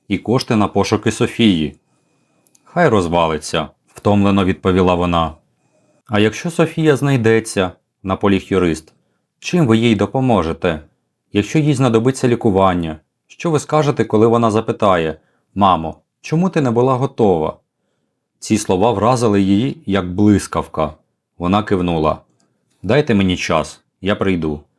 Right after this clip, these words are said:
Ольга занурилася в бізнес. Вивчала документи, розбиралася в угодах,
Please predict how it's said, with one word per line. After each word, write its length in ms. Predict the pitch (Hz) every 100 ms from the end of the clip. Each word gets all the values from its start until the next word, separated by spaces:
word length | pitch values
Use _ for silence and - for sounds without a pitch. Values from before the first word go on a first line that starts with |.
| _ _ _ _ _ _ -
Ольга 360 | 143 147 139
занурилася 600 | 117 107 101 110 98 -
в 40 | 90
бізнес. 600 | 92 90 80 82 76 - _ _ _ _
Вивчала 440 | 113 110 - 151 113
документи, 800 | 95 92 98 131 131 120 113 _
розбиралася 720 | 92 95 92 101 123 120 -
в 80 | 90
угодах, 520 | 80 107 127 107 -